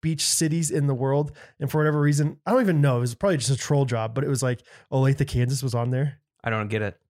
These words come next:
Speaker 1: I don't get it either. It was a weird thing. There's a, there's a Lake Olathe and it has a beach on it, but that was the only joke that I could think of with
Speaker 2: Huh.
Speaker 1: it.
Speaker 2: Good one.
Speaker 1: Yeah, it really, <laughs> yeah, it really was like, "Oh yeah, nice."
Speaker 2: Huh.
Speaker 1: So.
Speaker 2: Huh? Hey,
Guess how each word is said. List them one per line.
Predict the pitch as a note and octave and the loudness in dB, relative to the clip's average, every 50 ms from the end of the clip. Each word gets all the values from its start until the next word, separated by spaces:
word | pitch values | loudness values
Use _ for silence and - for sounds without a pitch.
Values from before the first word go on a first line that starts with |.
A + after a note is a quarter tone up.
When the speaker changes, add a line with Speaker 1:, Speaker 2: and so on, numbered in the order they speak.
| _ _ - | _ _ 0
Speaker 1:
I | D3 | 2
don't | C#3+ C#3+ C#3 | 4 4 4
get | C3+ C#3+ | 4 4
it | C3 C3+ | 4 4
either. | D3 C#3+ A2+ | 4 2 2
It | A2+ C#3 | 0 2
was | C3+ A#2+ | 2 2
a | A#2+ | 2
weird | G#2+ A2+ C3+ C#3+ C#3+ C#3 D3 | 2 2 2 2 2 2 2
thing. | D3+ D3 B2 A2 G#2 - _ _ _ _ - - _ _ - | 0 0 0 0 -4 -8 _ _ _ _ -20 -20 _ _ 0
There's | D#3+ D#3 D3 | 2 4 4
a, | D3+ C#3 C#3 D3 - | 4 2 0 -2 -2
there's | E3 D3+ C#3+ C#3+ | -2 0 2 2
a | C3+ | 2
Lake | C3+ D3 D#3 D#3 | 2 2 2 2
Olathe | E3+ E3 D3 C#3 D3+ D#3+ D3+ | 2 2 4 4 2 2 2
and | C#3 B2 | 2 2
it | A#2 | 2
has | B2 C#3 B2 B2 | 2 2 2 2
a | A2+ | 0
beach | - C3 C3+ D3 - - | 2 2 0 0 0 -2
on | G#2+ G#2 G#2 | -4 -2 -4
it, | A2 - G#2+ - _ _ _ _ _ - | -6 -8 -10 -18 _ _ _ _ _ -10
but | B2 A2 - | -10 -6 -2
that | A#2+ A#2+ | -2 -2
was | A#2+ A#2+ A#2+ A2 | 0 -2 -2 -4
the | A#2+ B2 A#2+ | -4 -2 -2
only | A#2+ A#2 A#2+ A#2+ A#2 | 0 0 0 0 -2
joke | G#2+ - A#2 A#2 C3 - | -2 -2 -2 -2 -2 -2
that | B2+ A#2 | -4 -4
I | A2+ | -4
could | - - B2 - | -4 -4 -8 -6
think | A#2+ A#2+ A#2 A2+ | -6 -8 -8 -8
of | G#2 G#2+ A2+ - - | -10 -12 -12 -14 -10
with | - G3 | -8 -6
Speaker 2:
Huh. | G#3 D3+ A#2 | -4 -4 -6
Speaker 1:
it. | A2 - _ _ _ - - - | -8 -12 _ _ _ -20 -8 -6
Speaker 2:
Good | E3+ F3 D3+ | -4 -4 -2
one. | A#2 G#2 G#2 G#2+ - _ _ _ - | -4 -4 -6 -6 -10 _ _ _ -4
Speaker 1:
Yeah, | C#3 C#3 D3 B2 A2 - | 0 0 2 0 0 -2
it | D3+ D3 | 0 2
really, | D3+ F3 F3+ G3 - - | 4 4 4 4 2 2
<laughs> | - | 4
yeah, | G#3+ F3+ D3 | 4 4 6
it | D#3+ | 6
really | F3+ F#3 F3 E3 | 6 6 6 6
was | D#3 C#3+ B2+ A2+ | 4 4 2 2
like, | A#2+ A#2 - - | -2 -4 -4 -2
"Oh | - E3 E3 | -2 0 2
yeah, | E3+ E3+ C3+ A2+ - - - | 2 2 0 0 -4 -8 -6
nice." | D#3+ C#3+ D3 C#3 B2 - - - _ - | -2 0 0 0 0 -2 -6 -14 _ -6
Speaker 2:
Huh. | E3 E3+ D#3 C#3 A#2 - - _ _ _ _ | -4 -2 -2 -2 -4 -6 -10 _ _ _ _
Speaker 1:
So. | - A#2 A#2 A2+ - _ _ _ _ _ - - - _ _ _ _ _ _ _ _ _ - | -8 -6 -6 -6 -8 _ _ _ _ _ -10 -10 -10 _ _ _ _ _ _ _ _ _ -4
Speaker 2:
Huh? | F3+ A#3+ - - _ _ _ _ _ _ | -4 -4 -4 -6 _ _ _ _ _ _
Hey, | - A#3 A#3 D3+ - | 0 0 0 0 -2